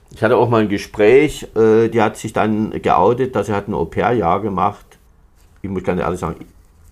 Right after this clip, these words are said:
ich hätte es nicht vermutet, weil der Persönlichkeitssprung, den eben unsere Highschool-Schüler machen, oder gerade beim Work and Travel, wo die ihr komplettes Leben selbst organisieren müssen, äh,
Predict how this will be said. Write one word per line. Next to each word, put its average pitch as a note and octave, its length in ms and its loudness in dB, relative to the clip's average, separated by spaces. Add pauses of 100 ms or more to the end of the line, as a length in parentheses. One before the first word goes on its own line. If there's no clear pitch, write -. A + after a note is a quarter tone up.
(140)
ich - 140 -10
hätte G#2 200 0
es - 160 -6
nicht - 220 -12
vermutet, B2 540 -6 (400)
weil A2 460 4
der G#2 160 -4
Persönlichkeitssprung, G2 1120 -4 (180)
den G2 420 -4
eben F2+ 320 -4
unsere F2+ 760 -2
Highschool-Schüler F2+ 640 -2
machen, G2+ 460 -2
oder E2+ 160 -6
gerade E2 260 -2
beim D#2+ 280 0
Work E2 160 0
and E2 140 -6
Travel, G2+ 400 -2
wo D#2 120 -2
die F2 200 -4
ihr D#2 320 -2
komplettes - 560 -4
Leben F2 380 -2 (180)
selbst - 380 0
organisieren F#2+ 680 -2
müssen, F2+ 380 -8 (540)
äh, F2 220 4